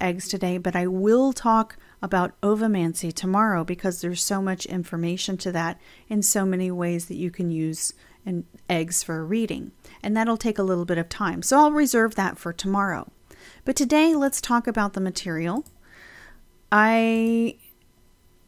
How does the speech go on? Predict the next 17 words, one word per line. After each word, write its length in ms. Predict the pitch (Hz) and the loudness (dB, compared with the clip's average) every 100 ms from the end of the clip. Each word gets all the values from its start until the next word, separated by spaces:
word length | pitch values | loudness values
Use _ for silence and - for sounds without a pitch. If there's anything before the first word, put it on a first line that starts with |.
| _ _ - | _ _ -2
so 200 | - 226 | 2 4
for 160 | 302 311 | 2 0
pra-, 260 | - 320 | 2 2
pagans 640 | - 285 294 285 277 269 - | 4 4 6 6 6 4 2
and 240 | 208 196 190 _ _ _ | 0 0 -4 _ _ _
witchcraft 520 | 220 262 - 262 254 _ _ _ - | 0 0 2 2 2 _ _ _ -2
practitioners, 920 | 247 254 262 240 247 240 240 233 - - - - _ _ | -2 2 0 2 2 2 2 -2 -8 -16 -20 -20 _ _
eggs 460 | 220 220 226 220 - - | 2 2 2 0 -2 -4
are 140 | 208 | -2
used 500 | 208 196 196 196 190 - | 0 0 0 0 0 -2
often 400 | 190 185 - 185 - | -2 -2 -2 -6 -4
as 160 | 190 | -4
a 80 | 190 | -2
symbol, 600 | 180 - 202 214 277 349 _ _ _ _ - | -2 -2 -2 0 0 -2 _ _ _ _ -6
mostly 640 | 196 185 190 240 - 294 | 0 2 2 2 0 0
of 100 | 262 | 0
fertility, 720 | - 202 - 233 262 277 277 | 0 -4 -2 0 0 -2 -4